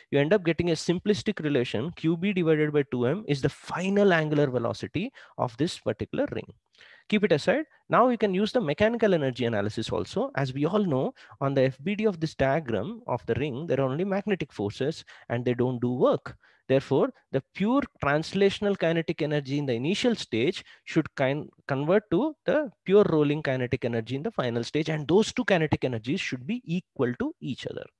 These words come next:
Okay, remember, there is no other forces. Friction was not acting, normal reaction and weight don't do work. Okay, so the half M V naught square of this stage should be equal to half into two M R square into omega square. Okay, so this is written about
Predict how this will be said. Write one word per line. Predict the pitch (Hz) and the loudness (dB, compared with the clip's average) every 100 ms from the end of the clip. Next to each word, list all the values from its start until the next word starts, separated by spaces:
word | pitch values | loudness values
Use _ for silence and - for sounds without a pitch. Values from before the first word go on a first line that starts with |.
| _ _ - | _ _ -8
Okay, | 123 117 | -2 -2
remember, | 127 139 151 196 | -2 0 0 0
there | 131 | -2
is | 110 | -4
no | 120 | -2
other | 127 123 | 0 0
forces. | 123 120 123 - 247 - - _ | 0 -2 -2 -4 -6 -10 -20 _
Friction | 123 - 135 | -4 -2 -2
was | 131 117 | 0 0
not | 143 185 | 0 2
acting, | 165 - 147 143 | 0 0 -6 -2
normal | 113 113 117 | -2 0 -2
reaction | 120 117 127 | -2 -2 -2
and | 123 110 | -4 -2
weight | 131 117 | -4 -2
don't | 120 110 | -4 -2
do | 110 | -2
work. | 110 131 147 - - - - - | -2 0 0 -2 -14 -18 -20 -10
Okay, | 123 175 - - - | -6 -4 -4 -8 -6
so | - | 0
the | 147 | 2
half | 135 160 262 | 4 4 4
M | 214 208 | 2 0
V | 214 | 0
naught | 202 196 | 2 2
square | - 185 180 | 0 2 4
of | 160 - | 2 2
this | 226 | 0
stage | - 117 135 240 - _ | 0 0 2 0 -8 _
should | - 147 | -6 -2
be | 151 | 0
equal | 160 - 143 | 0 0 -2
to | 214 277 - | 0 -4 -6
half | - 139 143 233 | -6 2 4 4
into | 208 160 226 - | 0 0 -2 -2
two | 208 226 | 0 2
M | 190 160 | 2 2
R | 139 | 0
square | - 120 117 | 0 -2 -2
into | 123 233 | -4 -4
omega | 135 110 104 107 | -2 -2 -2 -4
square. | 110 - - - - - | -6 -6 -6 -6 -12 -14
Okay, | 139 147 | -8 -6
so | 131 127 | -4 -6
this | 131 - | -6 -6
is | 127 - - - | -8 -8 -20 -4
written | 120 127 127 | -2 0 0
about | 117 143 | 0 0